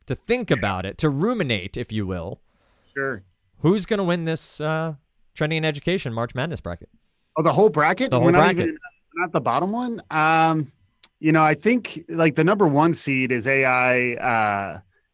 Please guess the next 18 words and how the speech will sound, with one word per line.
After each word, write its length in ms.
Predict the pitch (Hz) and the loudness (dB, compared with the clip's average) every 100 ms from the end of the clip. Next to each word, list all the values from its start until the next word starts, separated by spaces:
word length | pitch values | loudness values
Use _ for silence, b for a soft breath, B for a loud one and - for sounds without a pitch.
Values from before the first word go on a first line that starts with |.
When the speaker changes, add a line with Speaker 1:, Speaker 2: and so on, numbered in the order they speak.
| _ | _
Speaker 2:
machine 420 | 135 123 151 139 | -10 -4 0 0
learning. 460 | 123 131 123 107 107 | 0 0 -2 -2 -2
I 40 | |
mean, 160 | 117 117 | -2 0
that's, 600 | 131 151 143 - - - | 2 0 0 -6 -10 -6
that's 200 | - 151 | -2 -2
still 460 | - 175 170 160 143 | 0 2 4 4 2
the, 360 | 127 120 117 107 | 0 0 -2 -6
the 80 | 104 | -6
predominant 640 | 131 120 131 131 123 120 | -4 0 0 0 0 -2
overdog, 640 | 120 135 120 101 95 95 107 | -2 -2 -2 -4 -4 -4 -6
I 80 | |
think, 300 | 98 117 104 | -4 -6 -6
where, 260 | 117 113 110 | -4 -2 -2
where, 240 | 120 117 - | -6 -8 -4
you 100 | 139 | -2
know, 100 | 131 | -2
despite 500 | 120 - 156 151 | -4 -2 2 2